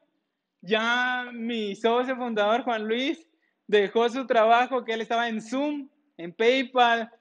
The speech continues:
feliz, y dijo, "Bueno, vamos a empezar con Adster. Vamos a hacer más". Y empezamos a trabajar los dos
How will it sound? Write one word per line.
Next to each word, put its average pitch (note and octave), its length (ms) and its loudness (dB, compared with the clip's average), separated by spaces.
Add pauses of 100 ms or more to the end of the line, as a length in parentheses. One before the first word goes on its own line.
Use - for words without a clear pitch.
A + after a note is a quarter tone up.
feliz, A3+ 840 0 (720)
y G#3 120 -2
dijo, B3 640 -2 (240)
"Bueno, G3 360 2
vamos B3 460 2
a A3+ 160 0
empezar G#3 440 -2
con A3+ 200 -4
Adster. A3 460 -4 (1160)
Vamos G3+ 300 -4
a F#3+ 220 0
hacer G3 280 -2
más". G#3+ 440 -4 (680)
Y B3 80 0
empezamos A3+ 420 0
a A#3+ 60 0
trabajar A3+ 520 4
los G#3 280 -2
dos C4 640 -4